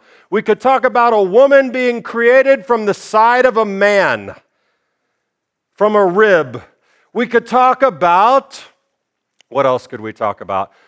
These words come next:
We could talk about everything that happened on day six. Did you know, according to Jewish tradition,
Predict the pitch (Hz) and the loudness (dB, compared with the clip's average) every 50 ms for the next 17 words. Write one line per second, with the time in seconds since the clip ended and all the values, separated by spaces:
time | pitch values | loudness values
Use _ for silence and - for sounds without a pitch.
0 | _ _ - 180 180 - 202 - - 240 247 240 240 262 233 226 208 208 196 180 | _ _ -2 -2 -2 -2 -4 -4 -2 0 0 0 0 0 0 2 2 2 2 2
1 | 202 233 220 262 262 247 - - 247 233 220 208 202 160 165 208 214 214 - 220 | 0 0 0 -2 -4 -4 -2 -2 -4 -2 -2 -2 -2 0 0 0 -2 -2 -2 -6
2 | 202 196 190 185 180 175 170 151 170 170 175 170 170 - - - 185 160 - - | -6 -2 -2 -2 -2 -2 -4 -4 -4 -4 -4 -4 -8 -10 -10 -6 -6 -6 -6 -8
3 | - - - 143 127 151 165 180 196 202 196 190 - 190 196 196 190 190 170 - | -12 -20 -20 -16 -14 -8 -4 -2 -2 0 -2 -2 -4 -6 -6 -4 -4 -6 -8 -10
4 | 165 127 143 165 175 180 160 - - - 156 147 160 165 156 - 185 180 180 | -14 -12 -10 -8 -8 -8 -8 -10 -12 -10 -8 -6 -6 -6 -6 -6 -8 -8 -8